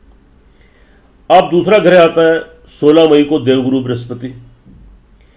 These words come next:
यह सोलह मई को अभी है मीन राशि में, स्वग्रही राशि में संचार कर रहे हैं, लेकिन सोलह मई को यह राशि परिवर्तन करेंगे मेष राशि में।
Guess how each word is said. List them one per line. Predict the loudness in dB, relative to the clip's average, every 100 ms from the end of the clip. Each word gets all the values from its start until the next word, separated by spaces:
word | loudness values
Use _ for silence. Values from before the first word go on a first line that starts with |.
| _ _ -2
यह | 0
सोलह | 2 0 0 2
मई | 2 0
को | -4 -6 -6 -6
अभी | -4 0
है | 2 2 -2 -12 _ _ _ -8
मीन | -2 0 0
राशि | -2 -4 -4
में, | -4 -4 -8 -18 _ _
स्वग्रही | -6 -4 -2 -2
राशि | -4 -6 -10
में | -10
संचार | -10 -8 -8 -8
कर | -8
रहे | -8
हैं, | -8
लेकिन | -10 -12
सोलह | -10 -6 -4 -4
मई | -6
को | -8 -10 -10 -14 -20 _ _ _ -4
यह | 0
राशि | 0 -2 -6
परिवर्तन | -8 -6 -6 -8 -8
करेंगे | -8 -8 -8
मेष | -8 -10 -12
राशि | -18 -20
में। | -20